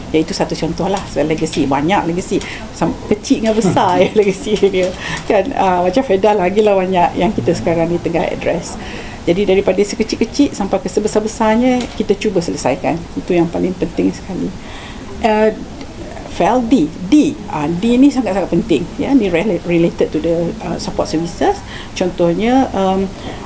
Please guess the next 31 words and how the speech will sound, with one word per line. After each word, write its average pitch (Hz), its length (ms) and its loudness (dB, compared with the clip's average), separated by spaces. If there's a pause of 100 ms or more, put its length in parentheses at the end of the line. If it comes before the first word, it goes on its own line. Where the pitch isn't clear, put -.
(100)
digitalization. 170 800 2 (300)
Ya, 208 160 -4
kita - 160 -4
discuss 185 420 0
banyak, 190 380 2
saya 202 160 -2
rasa 202 80 2
dekat, 185 240 -2 (160)
uh, 185 480 -4
pipok 185 320 -2
ni 190 160 -2
banyak 180 400 -2
kita 190 160 -2
discuss 175 320 -6
pasal 170 400 -2
how 196 240 2
important 180 640 0
the 165 240 0
digitalization, 160 880 -2
right? 262 240 0 (960)
Uh, 165 160 0
Felda 196 240 2
is 170 160 0
also 202 80 4
looking 175 320 2
at 156 80 -2
that. 226 240 2
In 196 80 0
fact, 185 240 0
yang 170 160 2
tiga 202 260 0